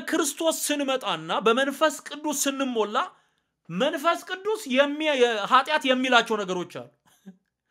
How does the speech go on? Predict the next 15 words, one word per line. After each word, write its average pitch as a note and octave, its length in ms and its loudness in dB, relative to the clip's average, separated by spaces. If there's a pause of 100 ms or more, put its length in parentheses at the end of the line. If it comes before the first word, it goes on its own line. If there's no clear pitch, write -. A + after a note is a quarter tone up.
(360)
መግደል F#4+ 640 6
ምናምን F4+ 340 8
አት-፣ D#4+ 200 6 (360)
እሱ C#4+ 240 0 (100)
ብቻ D#4+ 280 0
አይደለም። C4+ 400 6 (1080)
በጣም D4 460 4 (300)
ኢምንት C#4+ 420 2
የምንላቸው G#3+ 720 2
ጥቃቅን C4 640 0
የምንላቸው A3+ 640 0
ነገሮች G#3+ 400 0 (120)
ሁሉ F#4+ 380 4 (580)
ኮንሸስ D4 680 4
ሆነን B3 340 4